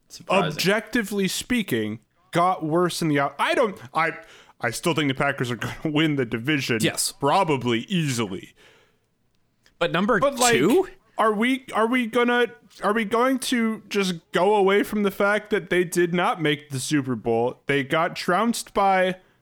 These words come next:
Speaker 2: the forty-niners, and then they got worse in the offseason.
Speaker 3: Who is, who is the one team
Speaker 2: What?
Speaker 3: ahead of them?
Speaker 2: The Bills.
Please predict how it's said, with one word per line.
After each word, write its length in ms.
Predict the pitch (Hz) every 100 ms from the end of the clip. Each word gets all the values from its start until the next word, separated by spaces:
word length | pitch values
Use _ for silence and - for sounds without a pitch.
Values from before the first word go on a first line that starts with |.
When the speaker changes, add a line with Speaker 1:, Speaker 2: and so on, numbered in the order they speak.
| _
Speaker 2:
the 120 | 165
forty-niners, 1160 | 147 - 196 208 202 185 190 180 123 113 123 - _ _ _ _ -
and 280 | 175 170 135
then 240 | 160 208
they 180 | 185 185
got 300 | 165 160 165
worse 340 | 180 170 170 -
in 120 | 160
the 100 | 147
offseason. 760 | 147 135 - - 110 - - - _ _ - - _ _ -
Speaker 3:
Who 200 | 233 370
is, 180 | 269 - 165
who 180 | 165 302
is 220 | 165 156
the 80 | 160
one 260 | 151 160
team 180 | 160 156
Speaker 2:
What? 80 | 110
Speaker 3:
ahead 120 | 113
of 100 | 123 87
them? 240 | 64 - _ _ _ _ _ _ _ _ _ _ _
Speaker 2:
The 80 | -
Bills. 540 | 190 311 127 - -